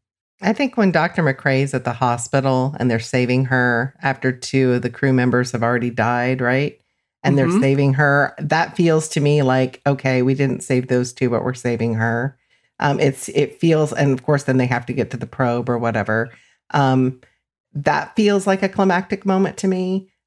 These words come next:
Speaker 1: Another place is where Vincent, it's more of an emotional climax, I think, where Vincent and Bob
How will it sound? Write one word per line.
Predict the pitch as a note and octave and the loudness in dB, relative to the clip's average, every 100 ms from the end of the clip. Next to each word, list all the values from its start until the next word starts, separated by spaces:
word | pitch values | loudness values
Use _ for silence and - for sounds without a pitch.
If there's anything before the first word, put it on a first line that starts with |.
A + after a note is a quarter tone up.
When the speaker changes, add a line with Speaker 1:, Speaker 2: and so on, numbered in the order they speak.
| _ D3+ | _ 0
Speaker 1:
Another | D3 D3 D3+ F#3+ | 2 4 4 2
place | F#3+ - F#3+ F#3 F#3 | 0 0 2 2 0
is | - D3+ D3 | -2 -6 -2
where | D3+ D3 D3 C#3 C#3 - _ _ | 0 2 4 2 0 -8 _ _
Vincent, | C3 D3 E3 F#3+ E3+ C#3+ | -2 0 2 0 0 0
it's | C#3+ D3 | -2 0
more | D#3+ | 0
of | D3 | 2
an | C3+ | 2
emotional | B2+ B2+ C#3+ - F#3 | 2 2 0 0 0
climax, | F#3 G3 F#3+ F#3+ F#3 F#3+ | -2 -2 2 2 0 -2
I | G3 | -2
think, | G3 G3 F#3+ | 0 0 0
where | E3 C#3+ | 0 0
Vincent | C3+ D3 C#3 D3 C#3+ | 0 0 0 -2 -2
and | C3+ C3+ | 0 0
Bob | B2+ B2 C#3 C#3+ D3+ | 2 2 2 0 -2